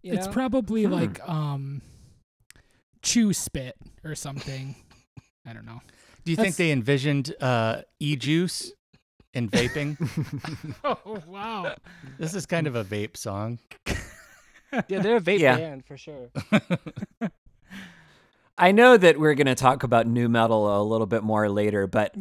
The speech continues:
Speaker 3: um,
Speaker 2: Yeah.
Speaker 3: this song does feel like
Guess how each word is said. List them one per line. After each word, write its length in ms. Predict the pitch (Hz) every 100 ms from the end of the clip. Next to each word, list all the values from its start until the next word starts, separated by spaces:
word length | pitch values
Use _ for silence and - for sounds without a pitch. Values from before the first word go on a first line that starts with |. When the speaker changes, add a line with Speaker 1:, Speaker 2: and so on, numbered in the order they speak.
| -
Speaker 3:
um, 240 | 110 101 95
Speaker 2:
Yeah. 120 | 98 - _ _ _ _ _ -
Speaker 3:
this 180 | 185 165
song 420 | 190 175 160 143
does 880 | 107 143 131 131 127 113 - - - _ _
feel 420 | - - 139 123 113
like 320 | 107 104